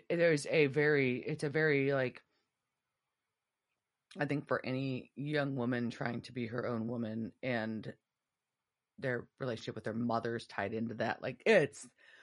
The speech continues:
there's layers upon layers of, like, extra sad in here, to be fair.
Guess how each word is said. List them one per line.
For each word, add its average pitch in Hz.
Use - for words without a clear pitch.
there's 226
layers 147
upon 120
layers 117
of, 123
like, 113
extra 120
sad 95
in 82
here, 50
to -
be 120
fair. 95